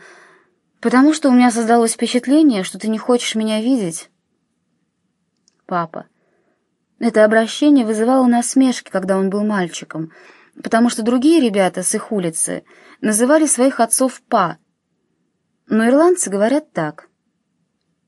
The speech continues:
Мистер Уолш, стоявший к Бернарду спиной, никак не отреагировал. «Разве Тесса не сказала тебе, зачем я приехал?»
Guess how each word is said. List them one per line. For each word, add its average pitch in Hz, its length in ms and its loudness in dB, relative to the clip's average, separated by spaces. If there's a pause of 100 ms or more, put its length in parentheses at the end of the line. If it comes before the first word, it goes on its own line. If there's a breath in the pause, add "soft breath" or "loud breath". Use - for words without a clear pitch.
(680)
Мистер 294 380 2
Уолш, 330 200 4
стоявший 240 480 -2
к - 40 -6
Бернарду 202 440 -2
спиной, 277 380 2
никак 247 320 0
не 220 80 -2
отреагировал. 190 760 -4 (2250)
«Разве 214 360 -2
Тесса 233 360 -2
не 220 140 0
сказала 277 480 0
тебе, 202 240 -4
зачем 196 300 -4
я 190 100 -2
приехал?» 175 560 -8